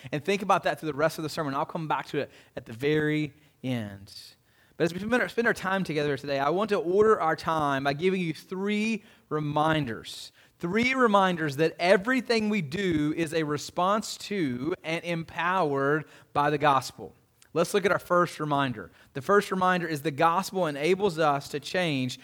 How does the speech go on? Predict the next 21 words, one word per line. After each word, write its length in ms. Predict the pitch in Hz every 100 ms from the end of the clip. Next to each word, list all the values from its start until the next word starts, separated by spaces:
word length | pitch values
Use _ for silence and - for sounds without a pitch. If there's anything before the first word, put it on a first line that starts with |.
| - -
by 120 | 147
giving 400 | 131 165 185 190
us 200 | 151 -
new 640 | 147 143 175 185 185 190 190 - - _ _
power. 560 | - 165 165 131 101 - _ _ _ _ _ _ _ _ _ _
By 120 | - 127
giving 340 | 160 165 156
us 160 | 127 147
new 480 | 156 165 165 165 156 _ _ _
power. 380 | - 147 131 113
Jesus 360 | 117 190 202 180
in 140 | 165
John 540 | 139 175 185 185 180 - -
sixteen 460 | - - 185 - 185
seventeen 500 | - 180 175 170 151
talks 400 | - 170 185 -
about 260 | 175 156 - - _
him 760 | 190 190 170 156 151 160 160
leaving 840 | 185 226 247 240 170 156 156 175
the 140 | 185 175
earth, 440 | 151 143 170 -